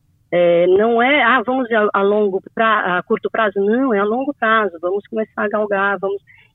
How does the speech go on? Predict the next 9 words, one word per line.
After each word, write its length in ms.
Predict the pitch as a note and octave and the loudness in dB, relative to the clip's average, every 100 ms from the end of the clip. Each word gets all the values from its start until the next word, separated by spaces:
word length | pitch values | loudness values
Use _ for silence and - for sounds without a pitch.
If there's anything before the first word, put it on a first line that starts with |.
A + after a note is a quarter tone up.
| - | -4
interagir 760 | G3+ G#3+ G3 G3+ F#3 A#3+ F4 - | -2 0 2 2 0 2 2 2
com 140 | E3 - | -2 -2
federações, 720 | G#3 F#3+ F#3+ - G#3+ G#3+ G3+ | 0 0 0 0 2 2 2
interagir 560 | G3 F#3+ F#3+ F#3 A#3 C#4 | 2 2 2 4 2 2
com 140 | C4+ | -2
confederação, 680 | G#3+ A3+ - G3 G3 - G#3 | -2 -2 -2 0 0 0 0
interagir 480 | G#3 F#3+ F#3 F#3+ B3 - | 2 0 0 0 0 0
com 120 | C#4 | -2
Conmebol, 760 | - B3 A#3+ G#3 G3 G#3 B3 | 0 2 4 4 4 4 2